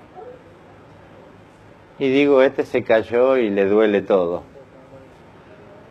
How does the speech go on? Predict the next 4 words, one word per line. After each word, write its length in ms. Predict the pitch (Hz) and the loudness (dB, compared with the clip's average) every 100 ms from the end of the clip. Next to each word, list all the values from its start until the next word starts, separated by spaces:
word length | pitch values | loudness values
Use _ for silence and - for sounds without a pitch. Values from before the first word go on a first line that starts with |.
| - | -12
Cuando 640 | - 127 131 127 120 117 117 | -4 -4 -2 0 2 2 2
lo 160 | 120 | 2
levanto, 680 | 120 120 143 147 147 151 143 - - - - - - - - - - - - - | 2 2 2 0 -4 -8 -10 -14 -20 -20 -20 -20 -20 -20 -20 -20 -20 -20 -20 -20
eh, 920 | 95 92 90 85 85 82 82 80 78 | -12 -10 -10 -10 -10 -12 -12 -14 -16